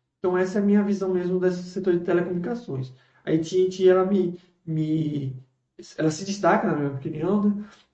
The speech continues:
em virtude do... da questão do catálogo, né? Porque quando eu vejo a A T and T, eu não vejo uma empresa que fornece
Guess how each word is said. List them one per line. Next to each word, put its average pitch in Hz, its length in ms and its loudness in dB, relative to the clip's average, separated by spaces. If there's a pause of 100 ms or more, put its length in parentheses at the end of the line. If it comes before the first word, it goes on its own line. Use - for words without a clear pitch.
em 160 140 -4
virtude 170 480 0
do... 180 1200 6 (800)
da 160 100 2
questão 196 260 -4
do 202 80 0
catálogo, 135 600 0
né? 135 160 -2
Porque - 320 -14
quando 190 200 4
eu 190 60 6
vejo 185 200 8
a 185 40 2
A - 20 -2
T 165 200 -2
and 160 40 -2
T, 190 180 -2
eu 202 120 6
não 196 100 4
vejo 196 240 6
uma 170 240 4
empresa 170 260 2
que - 120 -8
fornece 156 600 -4